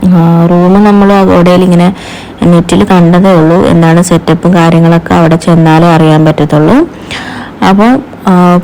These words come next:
റൂമിലേക്ക് പോയി ലഗേജൊക്കെ വെച്ചിട്ട് സ്വസ്ഥമായിട്ട് കാര്യങ്ങളൊക്കെ ചെയ്യാം. ആ, ഫുഡൊക്കെ കഴിക്കണം. അപ്പോൾ രാവിലത്തെയും ഉച്ചക്കത്തെയും കൂടെ ഒരുമിച്ച്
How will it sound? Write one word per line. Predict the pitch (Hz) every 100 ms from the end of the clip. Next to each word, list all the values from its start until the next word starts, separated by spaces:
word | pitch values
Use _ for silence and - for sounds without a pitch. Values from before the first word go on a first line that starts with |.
| -
റൂമിലേക്ക് | - - - 190 196 208 208 208 247
പോയി | 247 208 208 214
ലഗേജൊക്കെ | 208 185 180 190 180 190
വെച്ചിട്ട് | 190 180 - - 208 254
സ്വസ്ഥമായിട്ട് | 220 196 - 170 165 165 170 285 381 - 254 254 240 - - 196
കാര്യങ്ങളൊക്കെ | 202 180 180 170 170
ചെയ്യാം. | 180 185 170 165 190 311 330 - - - 180
ആ, | 180 175
ഫുഡൊക്കെ | 190 - 180 170 165 170
കഴിക്കണം. | 170 160 156 160 202 262 -
അപ്പോൾ | 175 165 170
രാവിലത്തെയും | 170 165 170 175 190 196 214 - - - -
ഉച്ചക്കത്തെയും | 190 190 196 180 185 180
കൂടെ | 180 202 - -
ഒരുമിച്ച് | 170 180 208 220 -